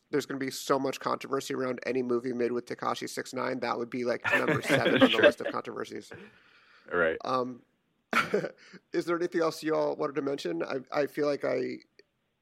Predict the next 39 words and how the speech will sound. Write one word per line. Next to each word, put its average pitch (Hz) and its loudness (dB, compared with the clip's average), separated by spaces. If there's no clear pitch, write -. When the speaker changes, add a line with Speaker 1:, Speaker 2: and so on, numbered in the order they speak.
Speaker 1:
it, - -2
it's 156 2
just, - -4
it's - -2
really 160 2
thrilling 135 2
to - -4
get 127 -2
to 127 -4
talk 127 0
to 131 -12
the 110 -20
people 123 -6
who 123 -2
wrote 117 2
this - -6
really 127 2
fascinating 120 -2
article 120 0
and 117 -8
to 135 -4
get 127 -8
to 127 -4
learn 120 0
even 120 -4
more 123 6
things 123 -6
that - -6
you 117 -8
didn't 117 -6
get 110 -6
to - -20
put 113 -6
in. 107 -4
This 107 -10
is 113 -12
just - -10
really 113 -4
cool, 110 -6